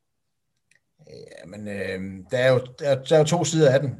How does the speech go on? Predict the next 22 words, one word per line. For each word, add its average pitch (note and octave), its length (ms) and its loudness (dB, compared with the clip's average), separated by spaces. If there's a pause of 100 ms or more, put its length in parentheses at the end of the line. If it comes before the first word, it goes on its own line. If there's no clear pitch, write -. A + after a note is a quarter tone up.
(120)
En, C3+ 160 -2
den C3 160 2
ene, D#3 200 2
det D3 200 6
er C3+ 80 8
jo, C#3 140 4
at G#2 160 4
man G#2 100 -4
siger, C3 260 2
at, G2+ 420 -2
øh, G2 60 -6
nu C3 120 -2
er C3+ 40 -4
der B2 100 4
åbnet G2+ 300 -2
op, C3 180 2
og E2+ 140 -10
så B2 260 -2
står G#2 260 -2
folk A#2+ 280 -2
i A2 40 -10
kø C#3+ 380 0